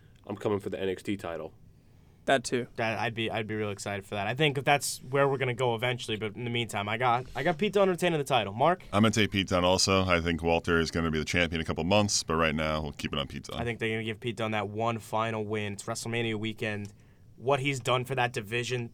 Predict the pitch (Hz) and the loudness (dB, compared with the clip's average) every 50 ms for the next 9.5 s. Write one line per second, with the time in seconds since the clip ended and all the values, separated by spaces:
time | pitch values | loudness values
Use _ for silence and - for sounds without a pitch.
0 | - - - - 120 104 104 117 131 135 143 139 - - - 123 113 - - - | -14 -8 -6 -6 -6 -4 -4 0 2 2 2 2 0 -2 -8 -8 -8 -10 -10 -10
1 | - 113 - - - - 170 175 170 143 131 127 - 131 151 147 127 117 120 120 | -4 -4 -2 -2 4 6 8 8 8 6 2 0 0 2 2 2 2 0 -2 -4
2 | 120 - 120 - - 113 123 135 123 131 127 95 - 143 151 147 - 120 - - | -4 -6 -6 -6 -6 -8 -8 -6 -4 -4 -6 -2 -2 0 0 0 -2 -4 -4 0
3 | 139 147 135 - 110 110 113 95 - - - - - - - - - - - - | 0 0 0 0 -2 -2 -2 -4 -6 -16 -20 -20 -20 -20 -20 -20 -20 -20 -20 -10
4 | - - 127 127 - 131 135 135 - - - 151 135 123 - - - 120 123 120 | -8 -8 -6 0 2 2 2 2 0 -2 -6 -6 -4 -4 -4 2 4 4 4 4
5 | 117 113 113 113 - - 113 110 113 113 110 113 110 104 - - - - - - | 4 0 -2 -4 -6 -6 -4 -2 -2 0 0 0 -2 -4 -6 -12 -20 -20 -18 -12
6 | - 110 104 82 101 131 123 117 120 117 107 - 113 104 - 120 123 127 143 147 | -10 -10 -8 -6 -6 -4 -4 -4 -4 -6 -6 -8 -12 -12 -8 -6 -4 -4 -2 -4
7 | 151 156 156 - - - - - - - - - - - - _ - - _ - | -4 -6 -10 -16 -20 -20 -20 -20 -20 -20 -20 -20 -20 -20 -20 _ -20 -20 _ -12
8 | - 139 143 135 120 135 131 123 120 110 - 120 110 104 107 107 104 101 - 104 | -8 -6 -4 -2 -2 -2 -2 -2 -2 -2 -2 -2 -2 -2 -2 -4 -6 -6 -6 -6
9 | 98 98 95 92 92 82 76 73 65 - | -6 -6 -8 -10 -12 -12 -12 -12 -14 -14